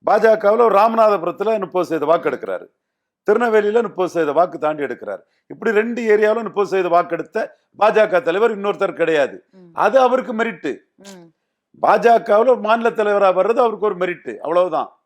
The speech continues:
Speaker 1: அதனால முக்குலத்தோர் வா-, வாக்கெல்லாம் அவரை வச்சு வந்துருங்க, அதெல்லாம் கற்பனை. அஹ், அது நீங்க ரிசல்ட் பார்த்தாலே தெரியுமா, அப்படியெல்லாம் ஒண்ணு வாக்கு வராது. அதிமுகவுல முதல்வரா இருந்தவர்,
Speaker 2: ம்.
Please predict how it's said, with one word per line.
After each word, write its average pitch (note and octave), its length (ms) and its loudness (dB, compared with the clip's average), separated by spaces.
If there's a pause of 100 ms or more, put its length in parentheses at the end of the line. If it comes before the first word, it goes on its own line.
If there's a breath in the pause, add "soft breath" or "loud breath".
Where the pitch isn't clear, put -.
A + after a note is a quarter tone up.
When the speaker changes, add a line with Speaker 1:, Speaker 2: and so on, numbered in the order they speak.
(840)
Speaker 1:
அதனால A3+ 400 2
முக்குலத்தோர் G3+ 420 -2
வா-, F#3+ 240 2
வாக்கெல்லாம் F#3 380 2
அவரை F3+ 160 -2
வச்சு E3+ 240 -6
வந்துருங்க, E3 220 -6
அதெல்லாம் G#3 280 -6 (160 soft breath)
கற்பனை. G3 500 0 (500)
அஹ், D3+ 280 0
அது F3+ 320 -4
நீங்க G#3 200 -2
ரிசல்ட் G3 340 -4 (300)
பார்த்தாலே G3 420 0
தெரியுமா, C#3 320 -6
அப்படியெல்லாம் A3+ 440 -2
ஒண்ணு G3 140 -6
வாக்கு E3+ 220 2
வராது. B2 300 -4 (100)
அதிமுகவுல G#3+ 1080 -2
முதல்வரா B3 480 2
இருந்தவர், D#3+ 440 -2 (180)
Speaker 2:
ம். F#3+ 260 -20